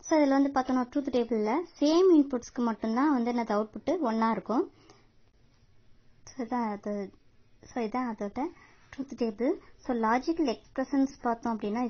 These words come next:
z equal to x bar y bar plus x y. x bar y bar plus x y. So அதே போல other டேர்ம்ல எப்படி எழுதலாம் அப்படின்னா, எக்ஸ் ஆரோட complement எழுதலாம். அப்படி இல்லைன்னா, அப்படி இல்லைன்னா டைரக்டா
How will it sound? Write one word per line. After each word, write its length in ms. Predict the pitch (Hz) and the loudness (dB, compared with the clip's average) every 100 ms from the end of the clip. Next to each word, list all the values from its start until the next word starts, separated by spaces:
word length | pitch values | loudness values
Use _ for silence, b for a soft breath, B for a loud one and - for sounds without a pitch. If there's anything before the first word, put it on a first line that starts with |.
| 247 | -6
z 100 | 240 | -8
equal 240 | - 254 247 330 | -8 -6 -4 -2
to 60 | 330 214 | -2 -4
x 140 | - - | -6 -2
bar 120 | 285 262 262 | 0 0 0
y 40 | 240 | 0
bar 100 | 311 - | -2 -2
plus 160 | 262 269 226 | -2 -2 -6
x 80 | 202 - 196 | -10 -8 -8
y. 40 | - b b b b b b - - - - - | -8 b b b b b b -20 -20 -20 -20 -20
x 120 | - 254 | -12 -4
bar 100 | 247 226 | -2 -2
y 40 | 226 220 | -4 -2
bar 100 | 392 - - | -4 -6 -10
plus 200 | 254 302 - - | -6 -6 -6 -12
x 60 | 208 - 247 | -12 -6 -4
y. 40 | 339 b b b - | -4 b b b -6
So 80 | 269 247 | -2 0
அதே 140 | 254 277 | -2 0
போல 180 | 269 247 | 0 2
other 220 | 226 269 277 | 0 0 2
டேர்ம்ல 300 | 285 277 262 | 4 4 2
எப்படி 160 | 226 247 | 2 0
எழுதலாம் 300 | 233 226 220 | 0 0 -2
அப்படின்னா, 240 | 202 226 370 - - 233 | -2 -2 -4 -6 -6 -6
எக்ஸ் 180 | 220 - | -4 -2
ஆரோட 220 | 285 254 339 - 247 | 0 2 0 -2 0
complement 580 | 233 226 220 220 220 220 | 0 0 -2 -2 -4 -2
எழுதலாம். 340 | 202 196 311 B B B 214 | 0 0 -2 B B B -6
அப்படி 180 | 226 254 | -2 -2
இல்லைன்னா, 240 | 240 277 277 - - - - - - - - - - | -2 -4 -6 -16 -20 -20 -20 -20 -20 -20 -20 -20 -6
அப்படி 180 | 226 226 254 | -2 0 0
இல்லைன்னா 240 | 247 269 247 | 2 2 4
டைரக்டா 340 | 226 226 - | 4 2 2